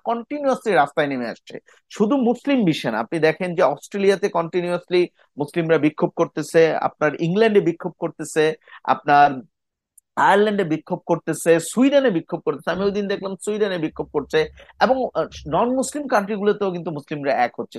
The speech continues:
So, আহ, এই বছরটা, এই সময়টা, আহ, এটা একটা মাইলস্টোন হিসাবে আমাদের সামনে, আহ, আছে যে মুসলিমরা আসলে এক।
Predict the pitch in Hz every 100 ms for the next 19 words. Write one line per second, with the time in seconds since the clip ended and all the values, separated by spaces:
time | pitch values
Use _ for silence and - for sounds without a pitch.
0 | 185 185 - _ _ - 139 - 202 254
1 | 277 254 180 147 - 185 180 - 117 107
2 | - 220 240 - 180 180 185 175 170 127
3 | 165 _ _ - 139 - - 180 185 135
4 | 131 170 196 - 262 240 208 214 185 151
5 | 151 156 - 147 143 139 113 - 120 117
6 | 113 - 139 - 127 110 123 123 131 -
7 | 160 156 139 - 139 - 131